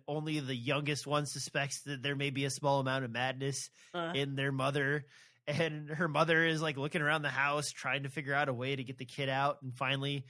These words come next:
Speaker 1: the, the one kid that's still in the house right now and not out doing other things, uh, she gives her a pie and sends her to a faraway neighbor so that she has some time alone in the house.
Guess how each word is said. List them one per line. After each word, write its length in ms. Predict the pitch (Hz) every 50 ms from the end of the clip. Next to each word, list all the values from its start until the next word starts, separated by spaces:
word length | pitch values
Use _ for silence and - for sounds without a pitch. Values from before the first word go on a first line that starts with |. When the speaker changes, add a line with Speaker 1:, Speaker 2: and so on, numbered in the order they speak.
| - - - _ _ _
Speaker 1:
the, 240 | - 135 139 135 139
the 120 | 139 139
one 240 | 147 156 165 160 156
kid 320 | 147 - - 160 160 147 135
that's 260 | 143 120 - - -
still 260 | - - 160 156 151
in 160 | 135 139 143
the 80 | 139 127
house 360 | 120 131 127 135 143 135 -
right 180 | 151 135 127 123
now 240 | 131 135 139 135
and 80 | 135 127
not 160 | 131 127 123
out 220 | 127 127 123 117 110
doing 160 | 127 123 110
other 180 | 110 120 127
things, 420 | 120 127 135 135 131 135 131 123 - - - - _ _ _
uh, 120 | 117 117 110
she 160 | - - 139
gives 220 | 117 139 131 117 135
her 100 | 135 127
a 60 | 123
pie 360 | 123 - 123 123 123 131 131
and 160 | 123 120 131
sends 300 | 123 - - 127 131 127
her 120 | 131 127 131
to 260 | 123 - 139 131 123
a 180 | 117 113 117 110 _ -
faraway 440 | - 131 131 123 120 123 127 127 123
neighbor 400 | 117 110 117 131 131 131 135 127
so 140 | - -
that 160 | 127 120 120 -
she 100 | - 135
has 140 | 127 123
some 140 | 123 123 117
time 260 | - - 123 123 127
alone 220 | 123 120 120 127 127
in 60 | 117
the 60 | 107
house. 420 | 107 113 117 127 131 127 120 -